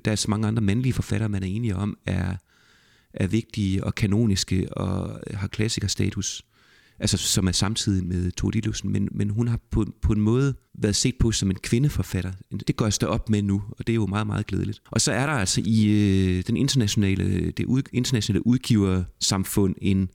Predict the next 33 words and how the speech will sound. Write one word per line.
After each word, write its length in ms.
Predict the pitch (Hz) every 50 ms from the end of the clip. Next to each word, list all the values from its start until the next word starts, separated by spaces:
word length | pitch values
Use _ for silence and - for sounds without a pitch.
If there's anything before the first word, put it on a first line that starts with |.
| _ _ _ _ _ _ - - _ _ _ _ _ _ _ -
stor 260 | - - - 139 131 117
interesse 460 | 95 - - 90 92 107 117 - 113
for, 440 | - - - 101 92 95 90 85 -
for 300 | - - 107 98 98 95
rediscovered 560 | 117 123 135 - 117 - - - 95 90 95 90 - -
classics. 640 | - 107 107 - - - - - - - - - _ _ _ _ _ - - - - -
Altså, 140 | - -
det 20 | -
er 100 | - 131
klart, 300 | 131 131 - - - - - - - - -
der 80 | - 120
er 180 | 117 110 113 120
nogle, 200 | 117 101 95 92
nogle 160 | 92 90 90 -
re-, 220 | 101 104 - - -
nogle 260 | 101 98 98 95 95 101 -
indlysende 360 | 120 123 127 117 95 - 95
sådan 160 | - - 90
kommercielle 460 | - - 101 92 - - 143 127 117
grunde 320 | - - - 104 110 127 127
til, 200 | - - - 110
at 200 | 101 - - -
man 260 | 101 98 92 92 95 90 _ _ _ _ _ _ _ _ _ _ _ _ _ _ _ _ _ _ -
supplerer 460 | - - - 113 - - 131 135 143 127
jagten 440 | 98 90 98 117 127 - - 113 -
på 120 | - 104
den 180 | - - 101 95
næste 240 | 101 120 - -
bestseller 500 | - - - 107 120 - - - 95 90
med 160 | 87 95 110 113
at 120 | 98 -
kigge 200 | - - - -
tilbage. 400 | - - - 98 98 110 123 120